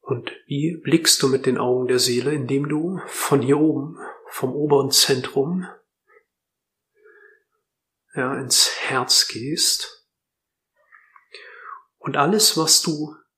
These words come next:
wahrhaft siehst, wandelt sich auf der Formebene, so dass es mehr wirklich der, der Wahrheit deiner Seele entspricht.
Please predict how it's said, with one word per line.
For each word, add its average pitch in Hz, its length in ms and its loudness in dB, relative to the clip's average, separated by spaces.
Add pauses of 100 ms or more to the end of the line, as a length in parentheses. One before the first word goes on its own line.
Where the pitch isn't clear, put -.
(560)
wahrhaft 135 600 -2
siehst, 127 840 0 (3000)
wandelt 135 300 2
sich - 180 4
auf 117 220 -10
der - 120 2
Formebene, 151 840 0
so 123 160 0
dass 117 180 0
es - 180 2
mehr 123 200 0
wirklich - 320 -8
der, 117 280 -6 (1500)
der 110 160 -4
Wahrheit 135 400 2
deiner 127 240 0
Seele 127 280 4
entspricht. - 840 -2